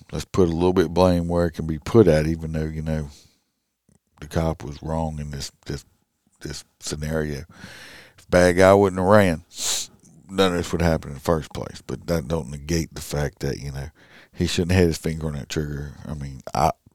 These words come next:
me personally, I'm not gonna chase somebody with my gun out. It don't take much for you to trip, fall, or whatever, uh, knee-jerk reaction, your finger flexes on it and pulls the trigger. I mean, I'm not gonna chase somebody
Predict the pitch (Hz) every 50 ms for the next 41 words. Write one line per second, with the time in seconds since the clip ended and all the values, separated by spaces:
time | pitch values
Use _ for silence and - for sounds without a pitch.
0 | _ _ _ 92 95 82 - - - 220 123 - - 117 113 113 110 101 95 -
1 | _ _ - 85 87 98 107 107 107 104 95 87 76 71 85 80 78 76 - -
2 | 95 85 85 85 - - 90 90 90 90 92 95 92 90 90 95 90 87 - _
3 | _ _ _ _ _ _ _ _ _ _ _ _ _ _ _ _ _ 90 92 82
4 | 76 85 82 82 80 80 85 82 78 73 71 64 - - - _ _ _ _ _
5 | _ _ _ _ _ _ _ _ _ _ _ _ _ - 92 90 87 76 - -
6 | 95 92 82 80 87 82 80 - - - - 55 - - - - 104 92 85 -
7 | - _ - 85 85 80 80 80 73 71 76 76 - - 78 76 73 80 76 76
8 | 78 78 - 73 73 73 - 117 - - 117 57 - _ - - - - - -
9 | - - _ _ _ _ _ 92 92 98 95 85 80 92 87 78 - 80 85 85
10 | 85 85 85 78 - - - 76 78 78 - - - 90 85 82 76 73 73 -
11 | _ _ - - 90 90 85 - - 82 78 71 80 80 82 80 78 76 - -
12 | - 69 73 73 - - 76 73 73 - - - 78 73 73 69 69 71 71 69
13 | - - 82 90 95 95 90 87 78 80 78 76 - - 87 80 76 - - 76
14 | 76 73 76 76 71 71 71 69